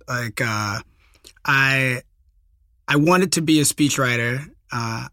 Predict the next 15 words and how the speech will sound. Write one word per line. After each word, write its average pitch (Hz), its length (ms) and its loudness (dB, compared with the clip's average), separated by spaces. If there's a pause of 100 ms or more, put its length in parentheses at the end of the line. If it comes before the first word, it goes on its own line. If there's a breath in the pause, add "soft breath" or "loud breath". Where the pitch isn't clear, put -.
I, 113 480 -4
I 135 60 -2
got 151 200 2
very 160 320 2
close 185 600 4
to 147 460 2
working 131 640 2
for 131 400 -2
Obama 123 680 0
in, 120 480 0 (1000)
um, 104 360 -6 (460 soft breath)
on 143 140 2
his 123 460 2
social 185 360 2
team 131 520 0